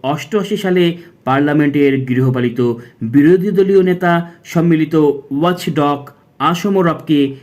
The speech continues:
এই সংবাদ দিলে মনে হলো তিনি এমন একটি সংবাদের জন্য চাতক পাখির ন্যায়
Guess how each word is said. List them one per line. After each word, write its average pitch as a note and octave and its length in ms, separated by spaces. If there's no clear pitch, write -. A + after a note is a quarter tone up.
এই C3 320
সংবাদ E3+ 520
দিলে F#3 300
মনে C3 240
হলো A#2+ 320
তিনি D#3 420
এমন F3+ 340
একটি F3 420
সংবাদের C3+ 560
জন্য B2 300
চাতক G#3 520
পাখির F3+ 260
ন্যায় C#3+ 320